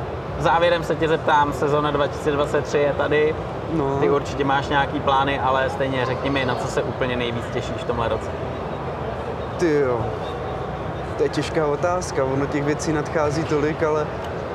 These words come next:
Speaker 1: Jsem s nima.
Speaker 2: ale tak určitě rád se podívám na další výstavy, jo, to, tohle a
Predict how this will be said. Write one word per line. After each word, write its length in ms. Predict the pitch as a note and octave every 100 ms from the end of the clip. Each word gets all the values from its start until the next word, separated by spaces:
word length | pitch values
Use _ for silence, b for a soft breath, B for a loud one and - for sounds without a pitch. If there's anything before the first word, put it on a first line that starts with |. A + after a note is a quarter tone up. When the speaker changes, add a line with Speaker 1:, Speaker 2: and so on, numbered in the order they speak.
| - - -
Speaker 1:
Jsem 140 | - A2
s 80 | B2
nima. 200 | B2+ A2 - - - - - - -
Speaker 2:
ale 1160 | B2 C3 C3 C3+ C3 C3 C3+ C3+ C#3 C3+ C3+ C3+ B2 A#2+ - - - - - - - - - - - - - - C3+
tak 180 | C#3 B2+
určitě 320 | D3+ - E3
rád 180 | D#3 D3+
se 80 | D#3
podívám 360 | D#3+ D#3 D#3+
na 80 | D#3+
další 320 | D#3 D#3+ -
výstavy, 560 | D#3+ C#3+ - C3+ C3+ D3 D3+
jo, 280 | D3 C#3+ D3 D3
to, 60 | C#3+ C3 -
tohle 260 | D3 C#3 D3+
a 480 | - C3 C3 C3